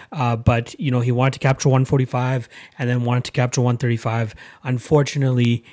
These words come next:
it looks like Father Time is catching up with him. Uh, so last time we saw Frankie Edgar, he actually took a short notice fight against the Korean Zombie.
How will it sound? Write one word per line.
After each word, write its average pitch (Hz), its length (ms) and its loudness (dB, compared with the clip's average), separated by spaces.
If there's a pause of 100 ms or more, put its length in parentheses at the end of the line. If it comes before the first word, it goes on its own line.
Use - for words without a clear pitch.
(140)
it 135 120 -4
looks 123 340 -2
like 117 180 -4
Father 120 300 -2
Time 117 280 0
is 110 100 -4
catching 120 340 -6
up 110 160 -4
with 110 120 -6
him. 107 280 -6 (680)
Uh, 127 420 0
so 151 540 2 (100)
last 160 320 2
time 156 160 0
we 139 100 2
saw 151 300 0
Frankie 131 460 -2
Edgar, 123 180 -2
he 123 180 -2
actually 156 280 -2
took - 180 -2
a 147 60 2
short 139 240 0
notice 131 240 0
fight 131 260 -2 (300)
against 131 340 0
the 139 80 0
Korean 135 400 0
Zombie. 123 580 2